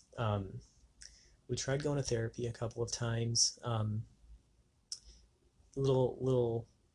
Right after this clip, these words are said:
um, side note, pro tip for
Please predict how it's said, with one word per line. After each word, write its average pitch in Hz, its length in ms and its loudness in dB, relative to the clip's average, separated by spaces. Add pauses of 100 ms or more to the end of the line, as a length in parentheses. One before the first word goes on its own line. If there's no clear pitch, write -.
(120)
um, 113 400 0
side 113 420 2
note, 110 640 0 (380)
pro 113 300 0
tip 110 400 0 (280)
for 107 480 -2